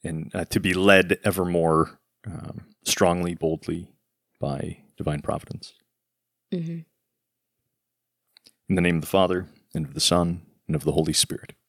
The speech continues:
Speaker 2: Amen.
Speaker 1: Dear Jesus, your love for your Father and for the whole world brought you to the cross. Gazing upon the cross, help us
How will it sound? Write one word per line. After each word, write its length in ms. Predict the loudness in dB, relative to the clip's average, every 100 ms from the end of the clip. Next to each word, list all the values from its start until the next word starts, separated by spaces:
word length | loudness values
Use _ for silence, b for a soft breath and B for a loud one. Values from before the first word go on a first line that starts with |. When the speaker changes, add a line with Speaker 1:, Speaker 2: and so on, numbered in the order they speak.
| _ -8
Speaker 2:
Amen. 360 | -8 -8 -12 -16 _ _ _ _ _ _ _ _ _ _ _ _ _ _ _ _
Speaker 1:
Dear 160 | 4 4
Jesus, 580 | 4 2 0 -2 -8 -12 _ _ _ _ _ _ _ _ _ _ _ _
your 180 | 4 6
love 600 | 8 6 6 4 -2 -12 -14 _ _
for 440 | -10 0 2 4 2
your 160 | 2
Father 580 | 2 4 6 6 2 0 B _
and 140 | -6
for 140 | 0 0
the 100 | 2
whole 200 | 2 2
world 560 | 4 4 4 0 -6 -12 0
brought 340 | 4 4 4
you 420 | -2 0 -2 -8 _
to 80 | -8
the 80 | -4
cross. 560 | -4 -4 -4 -8 -10 -18 _ _ _ _ _ _ _ 2
Gazing 600 | 4 6 4 4 0 -4 -10
upon 260 | -2 -2 -2
the 60 |
cross, 680 | 2 4 4 2 0 -4 -8 _ _ 0
help 240 | 2 4
us 420 | 2 2 -4 -6